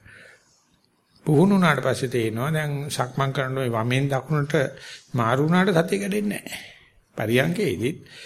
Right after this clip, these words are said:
සද්දෙන් වේදනාවට ගියාට, වේදනාවෙන් ආනාපානට ආවට, ආනාපානෙන් හිතවිල්ලකට ගියාට, අ, අරමුණ මාරු වුණාට සතිය කැඩෙන්නේ නැතුව යන්නේක ප්‍රමෝද කරගන්න පුළුවන්, සතුටක් කරගන්න පුළුවන් නම්,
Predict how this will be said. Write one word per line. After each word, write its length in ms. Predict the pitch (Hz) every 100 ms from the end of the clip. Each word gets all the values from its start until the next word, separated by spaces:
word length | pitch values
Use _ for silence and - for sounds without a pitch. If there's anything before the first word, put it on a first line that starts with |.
| -
සද්දෙන් 480 | - 123 117 113 135
වේදනාවට 540 | 123 120 120 127 131 127
ගියාට, 340 | 131 139 147 143
වේදනාවෙන් 500 | 120 120 123 120 113
ආනාපානට 520 | 110 120 127 131 131
ආවට, 220 | 139 143
ආනාපානෙන් 560 | 143 123 123 127 127 127
හිතවිල්ලකට 580 | 117 - 127 123 135 131
ගියාට, 360 | 143 175 190
අ, 840 | - - - - - - _ - 131 120 - - -
අරමුණ 400 | - 123 131 156
මාරු 260 | 160 160 165
වුණාට 340 | 175 175 127 156 147 - _ - _ _
සතිය 360 | - 143 - 160
කැඩෙන්නේ 300 | 156 151 147
නැතුව 240 | 143 156
යන්නේක 380 | 135 120 147 151 156 - - - _ - - - - - - - - - - _ - - -
ප්‍රමෝද 480 | 180 156 139 160 190
කරගන්න 480 | 175 143 113 107 104
පුළුවන්, 300 | 104 101 117
සතුටක් 460 | - 117 143 170 175
කරගන්න 440 | 151 127 113 117
පුළුවන් 340 | - - -
නම්, 160 | - -